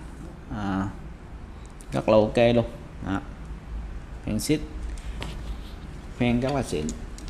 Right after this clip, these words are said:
Thì, à, cây này nặng là một trăm mười hai gam, đọt hai ly, dài là hai mét hai mươi tám. Thì cây này tải mồi từ năm chấm mười lăm gam,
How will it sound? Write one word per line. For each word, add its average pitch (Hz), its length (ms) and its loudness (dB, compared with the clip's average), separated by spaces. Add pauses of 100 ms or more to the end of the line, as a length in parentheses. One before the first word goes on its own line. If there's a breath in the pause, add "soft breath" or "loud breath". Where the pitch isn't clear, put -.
Thì, 123 200 8
à, 120 300 8 (160)
cây 151 120 8
này 135 140 10
nặng 113 300 8
là 117 420 12
một 107 320 6
trăm 127 320 8
mười 117 200 8
hai 127 180 8
gam, 127 220 12 (200)
đọt 87 220 6
hai 120 200 8
ly, 127 220 10 (140)
dài 107 300 12
là 107 100 6
hai 123 200 6
mét 139 260 6
hai 120 140 2
mươi 120 220 4
tám. 113 200 4 (600 loud breath)
Thì 120 340 6
cây 147 180 8
này 135 100 8
tải 113 180 6
mồi 135 260 8
từ 117 100 10
năm 127 320 10
chấm 123 280 6 (1300 loud breath)
mười 117 180 10
lăm 127 200 10
gam, 135 160 12